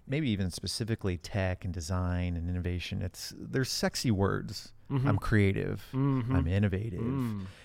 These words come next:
Speaker 1: You know, there's, there's words that are like, "Oh, that's the, I wanna be in the room. I wanna be known
Speaker 2: I
Speaker 1: as
Speaker 2: wanna
Speaker 1: that
Speaker 2: be in the
Speaker 1: person.
Speaker 2: innovative room,
Speaker 1: I wanna
Speaker 2: yeah.
Speaker 1: be the strategist," or, "I
Speaker 2: Mm-hmm.
Speaker 1: wanna be the,
Speaker 2: Yeah.
Speaker 1: the, the chief innovation person."
Speaker 2: Yeah.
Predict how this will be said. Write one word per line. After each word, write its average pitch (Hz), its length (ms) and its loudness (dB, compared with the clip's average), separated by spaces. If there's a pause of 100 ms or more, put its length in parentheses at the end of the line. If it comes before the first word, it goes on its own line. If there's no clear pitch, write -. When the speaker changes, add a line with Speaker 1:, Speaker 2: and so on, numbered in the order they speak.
Speaker 1:
You 117 100 4
know, 101 160 8
there's, 117 340 6 (300)
there's 120 280 2
words 139 360 6
that 117 140 10
are 104 160 8
like, 95 340 2
"Oh, 104 140 2
that's 98 240 2
the, 90 240 -4 (380)
I 151 100 0
wanna 135 160 4
be 95 160 0
in 92 80 2
the 92 80 0
room. 90 180 0
I 110 100 8
wanna 127 160 8
be 101 120 2
known 95 160 4
Speaker 2:
I - 60 -2
Speaker 1:
as 165 80 0
Speaker 2:
wanna 185 100 2
Speaker 1:
that 202 80 6
Speaker 2:
be 185 60 6
in 165 60 4
the 151 80 6
Speaker 1:
person. 160 200 2
Speaker 2:
innovative 127 220 2
room, 107 160 -2
Speaker 1:
I 131 80 8
wanna 165 120 8
Speaker 2:
yeah. 127 40 6
Speaker 1:
be 120 80 8
the 101 100 6
strategist," 98 840 -2
or, 120 100 0
"I 107 40 0
Speaker 2:
Mm-hmm. 117 80 4
Speaker 1:
wanna 113 140 4
be 104 280 2
the, 90 100 -2
Speaker 2:
Yeah. 113 140 -2 (140)
Speaker 1:
the, 104 80 -4 (420)
the 104 60 -4
chief - 280 -2
innovation 95 640 -2
person." 95 460 -6
Speaker 2:
Yeah. 113 180 -8